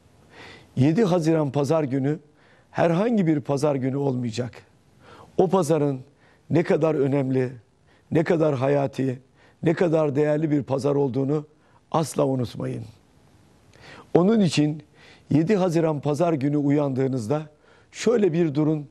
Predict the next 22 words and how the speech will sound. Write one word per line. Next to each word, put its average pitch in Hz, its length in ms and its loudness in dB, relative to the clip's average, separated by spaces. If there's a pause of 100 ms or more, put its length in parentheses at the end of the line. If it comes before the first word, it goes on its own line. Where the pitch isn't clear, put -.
(400)
ve 190 80 4
kendinize 151 600 0
sorun 135 340 -2
lütfen. 127 340 -10 (1000)
Bu 226 220 4
ülkenin 170 420 2
vatandaşı 151 580 0
olmaktan 156 720 0 (400)
mutlu 175 320 0
muyum? 123 260 -2 (880)
Yarınlara 175 600 2
güvenle 156 640 0 (400)
ve 156 140 0
inançla 165 680 0 (280)
bakabiliyor 139 560 0
muyum? 123 260 -6 (1000)
Toplumun 196 520 2
bir 165 220 2
bireyi 175 300 2
olarak 151 380 0 (300)
başım 151 460 -2
dik, - 300 -4